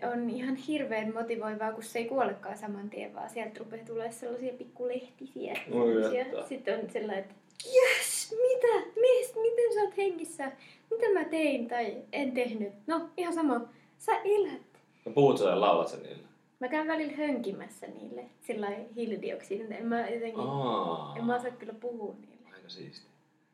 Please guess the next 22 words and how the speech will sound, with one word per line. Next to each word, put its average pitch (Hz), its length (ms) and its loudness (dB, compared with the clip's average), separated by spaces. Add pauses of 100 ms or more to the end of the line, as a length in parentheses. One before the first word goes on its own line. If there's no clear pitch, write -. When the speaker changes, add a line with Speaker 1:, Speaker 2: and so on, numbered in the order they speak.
(180)
Speaker 2:
Joo. 78 320 -10 (380)
Speaker 1:
Vaikka 220 360 -4 (160)
ehkä 220 340 -6
se 226 260 -4
olisi 208 220 -10 (100)
kans 196 320 -12
ihan 202 340 -14
hyvä. 196 280 -10 (240)
Mä 247 80 -4
oon 254 80 0
kyllä 294 160 -2
nimennyt 240 500 -2
niitä. 214 340 -8 (600)
Osan, 233 340 -4 (920)
siellä 220 280 -8
on 220 80 -8 (640)
Anton 220 600 -6
ja 214 140 -4 (420)
Sylvi 214 560 -8
ja 226 120 -12 (520)
Jaktus 233 720 -6
ja - 140 -12